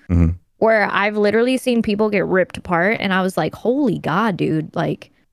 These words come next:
Speaker 1: I think it's a
Speaker 2: as a
Speaker 1: testament
Speaker 2: streamer,
Speaker 1: to
Speaker 2: you
Speaker 1: who you
Speaker 2: should
Speaker 1: keep
Speaker 2: reel that
Speaker 1: around.
Speaker 2: in.
Speaker 1: Yeah, I think it's a testament to who you keep around and what you allow
Speaker 2: This
Speaker 1: to
Speaker 2: is
Speaker 1: happen
Speaker 2: true.
Speaker 1: in your
Speaker 2: This is
Speaker 1: stream.
Speaker 2: true.
Speaker 1: Like, you, I, I
Speaker 2: Yeah,
Speaker 1: mean,
Speaker 2: that's probably true.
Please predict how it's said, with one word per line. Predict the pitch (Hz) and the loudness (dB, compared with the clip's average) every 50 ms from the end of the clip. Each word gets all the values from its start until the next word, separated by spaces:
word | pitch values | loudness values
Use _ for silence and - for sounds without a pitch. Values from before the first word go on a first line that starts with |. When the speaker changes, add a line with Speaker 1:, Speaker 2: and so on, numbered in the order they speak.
| _ _ _ _ _ _ _ _ _ _ _ _ _ _ _ | _ _ _ _ _ _ _ _ _ _ _ _ _ _ _
Speaker 1:
I | 185 | 0
think | 196 294 254 240 | 0 2 2 2
it's | 202 | 2
a | 160 | 2
Speaker 2:
as | 120 151 | 2 2
a | |
Speaker 1:
testament | 147 131 - 151 120 120 | 0 2 2 2 2 4
Speaker 2:
streamer, | 104 107 | 4 2
Speaker 1:
to | 101 | 4
Speaker 2:
you | 92 | 4
Speaker 1:
who | 120 | 4
you | 113 | 4
Speaker 2:
should | 98 92 | 4 2
Speaker 1:
keep | 90 - | 2 2
Speaker 2:
reel | - - - - | 2 2 2 2
that | 80 87 92 78 | 4 2 2 2
Speaker 1:
around. | |
Speaker 2:
in. | 71 73 - - - 190 - _ | 0 -2 -4 -8 -12 -14 -14 _
Speaker 1:
Yeah, | - 127 110 - 76 73 - - | 2 2 4 4 2 0 -2 -2
I | - 110 | -2 0
think | 120 190 208 | 0 2 2
it's | 202 175 | 2 2
a | - | 2
testament | - 135 120 - 127 101 - | 2 0 2 0 -2 -2 0
to | 90 | 2
who | 82 104 | 4 4
you | 98 90 82 | 4 4 2
keep | - 104 92 - | 2 2 4 4
around | 87 80 80 80 87 87 | 4 4 4 4 4 2
and | 82 82 78 | 2 0 0
what | 80 78 - - | -2 -2 0 0
you | 76 71 | 0 2
allow | 71 71 73 73 76 | 2 2 0 0 -2
Speaker 2:
This | - - | -2 -2
Speaker 1:
to | 85 | -2
Speaker 2:
is | 87 | 0
Speaker 1:
happen | 82 73 - 78 76 78 | 0 0 0 -2 -2 -2
Speaker 2:
true. | - - _ _ _ _ _ _ _ _ _ _ | -4 -8 _ _ _ _ _ _ _ _ _ _
Speaker 1:
in | - 95 92 | 4 4 4
your | 85 | 6
Speaker 2:
This | - | 4
is | 220 - | 2 2
Speaker 1:
stream. | 123 104 78 71 | 2 2 2 -2
Speaker 2:
true. | 67 - - - - - _ _ _ _ - | -4 -6 -10 -12 -12 -16 _ _ _ _ 2
Speaker 1:
Like, | 90 90 85 - 101 | 2 2 2 4 4
you, | 101 104 101 95 92 | 6 6 6 6 4
I, | 104 | 2
I | 98 76 | 4 4
Speaker 2:
Yeah, | 101 101 | 4 4
Speaker 1:
mean, | 110 123 | 4 4
Speaker 2:
that's | 127 - - | 4 2 -2
probably | _ 214 202 175 160 160 - 156 156 _ - | _ -4 -4 -2 -4 -6 -6 -10 -18 _ -10
true. | - - | -10 -10